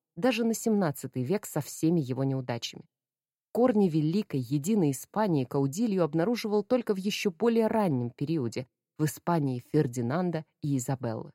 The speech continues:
С тысяча девятьсот сорокового по тысяча девятьсот семьдесят пятый год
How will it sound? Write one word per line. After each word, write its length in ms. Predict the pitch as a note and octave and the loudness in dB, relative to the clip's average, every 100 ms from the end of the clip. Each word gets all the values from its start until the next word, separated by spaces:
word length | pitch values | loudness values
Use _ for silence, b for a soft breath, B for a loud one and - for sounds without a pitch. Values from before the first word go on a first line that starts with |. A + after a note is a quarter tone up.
| _ _ _ _ _ _ | _ _ _ _ _ _
С 120 | - - | -20 -4
тысяча 380 | D4 C#4 C4 G3+ | -4 -2 -4 0
девятьсот 440 | G3 F#3 B3+ C4 | -2 0 -2 -2
сорокового 680 | - D#3+ C#3 C#3 D3 A#3 F3+ | 0 -2 0 -2 2 2 2
по 180 | - C#3 | -2 -4
тысяча 400 | - G#3+ G3 D3+ | -4 -8 -6 -4
девятьсот 400 | D3 D3+ B3 A#3+ | -4 -4 -6 -2
семьдесят 480 | G#3+ G3+ F3 - E3 | -2 -2 -4 -6 -8
пятый 360 | - D3+ - B2 | 0 0 0 -6
год 300 | A#2+ G#3 | -2 -4